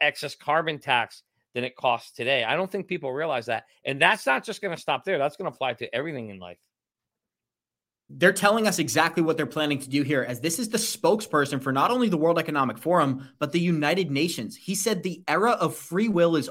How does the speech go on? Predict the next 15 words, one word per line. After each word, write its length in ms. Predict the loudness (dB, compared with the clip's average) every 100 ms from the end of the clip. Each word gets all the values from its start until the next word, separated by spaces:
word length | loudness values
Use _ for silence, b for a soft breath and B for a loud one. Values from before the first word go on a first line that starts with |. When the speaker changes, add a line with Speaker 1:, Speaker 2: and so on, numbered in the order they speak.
| 2
Speaker 2:
over. 440 | 2 4 0 -2 b b
We 140 | 8
are 120 | 10 10
really 380 | 6 4 4
acquiring 480 | 2 2 2 4 2
divine 420 | 0 2 2 2
powers 380 | 0 0 2 0
of 80 | -4
creation 400 | -6 -4 -4 -4
and 100 | -6
destruction. 640 | -6 -2 0 0 0 -4 -4 b b
We're 200 | 4 6
upgrading 540 | 2 4 0 2 0
human 320 | -2 0 0
beings 420 | 0 0 0 -2